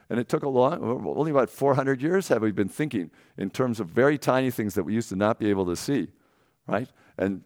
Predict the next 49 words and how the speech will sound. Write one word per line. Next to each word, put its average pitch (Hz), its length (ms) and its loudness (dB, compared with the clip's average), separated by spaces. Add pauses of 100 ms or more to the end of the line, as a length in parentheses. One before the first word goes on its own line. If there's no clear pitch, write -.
molecules. 110 840 0 (220)
So 90 300 -2
we, 98 100 -4 (220)
I 101 80 4
don't 107 80 0
know 95 160 -2
how 113 180 2
long 104 220 2
it's 92 100 -6
been 95 160 -6
since 90 220 -12
we 90 80 -6
discovered 90 360 0
H 90 200 0
two 90 200 0
O, 135 200 2 (340)
but 104 240 2
we 131 160 4
know 139 300 4
now 117 320 4
there's 110 200 2
this 123 200 -8
molecule 120 680 2
with, 101 140 -2 (100)
it 101 100 4
includes, 104 460 -4 (540)
you 92 60 -4
know, 87 100 -2
hydrogen, 113 600 0 (280)
two 131 100 -4
hydrogens 117 460 2
and 95 120 -4
one 104 160 2
oxygen, 107 520 -2 (280)
and 104 300 0
the 98 120 0
way 127 280 6
that 127 200 0
that 131 260 6
operates, 113 640 2 (500)
based 143 220 4
upon 120 240 2
what 120 160 -2
the - 160 -2 (220)
outside 123 420 2
temperature 139 520 -4
is 160 280 2
on 92 240 0
it, 90 120 -4